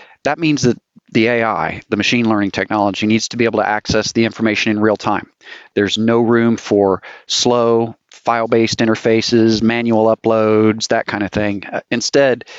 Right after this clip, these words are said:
you'll want to expose the most valuable, the most dynamic, the most frequently accessed data sets via A P Is through,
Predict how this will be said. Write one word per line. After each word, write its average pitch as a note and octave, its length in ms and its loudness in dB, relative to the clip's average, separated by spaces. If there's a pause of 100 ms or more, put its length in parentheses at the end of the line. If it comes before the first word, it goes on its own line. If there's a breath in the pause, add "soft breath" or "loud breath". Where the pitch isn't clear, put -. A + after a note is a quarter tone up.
(440 loud breath)
you'll B2 120 0
want C3 140 0
to A#2+ 100 2
expose B2+ 720 -2
the - 100 -2
most A2 220 -2
valuable, B2 500 -2
the A#2 80 -2
most G#2+ 240 -2
dynamic, B2 640 -2 (380 loud breath)
the G2+ 60 -2
most G#2+ 180 -2
frequently A2+ 400 -2
accessed A2 480 -2
data A2 260 0
sets G#2+ 360 -2
via A2+ 260 0
A A2+ 140 2
P A2 160 0
Is G2+ 340 -4
through, G#2 320 -6